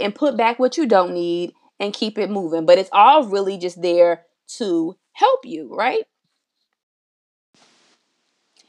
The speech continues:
In this article, the author talks about, um,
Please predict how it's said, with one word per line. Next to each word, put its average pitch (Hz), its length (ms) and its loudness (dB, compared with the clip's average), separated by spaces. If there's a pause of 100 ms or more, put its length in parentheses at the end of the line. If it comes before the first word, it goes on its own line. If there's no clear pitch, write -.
(120)
In 277 140 4
this 262 200 4
article, 175 640 2
the 165 120 0
author 175 300 0
talks 165 380 -8
about, 156 580 -6
um, 160 480 -16